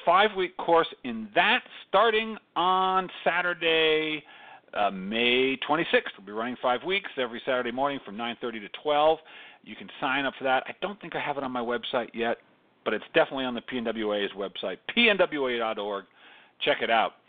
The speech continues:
Uh, today's guest, actually, I, Deborah Dean, lovely woman, and I had her, uh,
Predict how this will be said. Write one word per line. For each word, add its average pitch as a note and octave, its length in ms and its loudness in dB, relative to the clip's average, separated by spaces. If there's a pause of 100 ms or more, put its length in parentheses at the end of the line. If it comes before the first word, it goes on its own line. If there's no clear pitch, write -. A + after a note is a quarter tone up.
(400)
Uh, A#2+ 280 6
today's D#3 320 4
guest, D#3 300 4
actually, C3 680 0 (200)
I, F#2+ 60 -4 (500)
Deborah D#3+ 280 2
Dean, B2 300 0
lovely F#3 240 4
woman, D#3+ 240 4
and C3 80 0
I B2 80 0
had G3 300 -2
her, F3 220 2
uh, B2+ 680 2